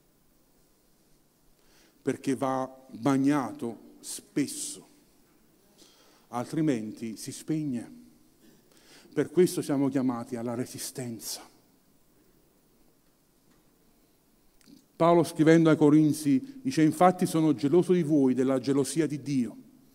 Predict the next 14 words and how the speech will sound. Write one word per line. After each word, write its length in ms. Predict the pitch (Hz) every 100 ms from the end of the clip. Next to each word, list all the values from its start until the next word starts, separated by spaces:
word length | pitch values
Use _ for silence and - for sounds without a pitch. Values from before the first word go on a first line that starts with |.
| _ - - -
perché 340 | 165 151 165 147
vi 280 | - 165
ho 100 | 175
fidanzati 1160 | 165 - 202 156 190 175 - - 202 131 - 139
a 80 | 127
un 160 | 135 139
unico 340 | 165 175 170
sposo 640 | - - 165 120 104 117 - - - -
per 240 | 160 147
presentarvi 920 | - - 147 143 135 180 151 131 131
come 200 | 131 139
una 220 | 139 139 127
casta 480 | 165 156 - 147
vergine 640 | 123 135 127 - 135 127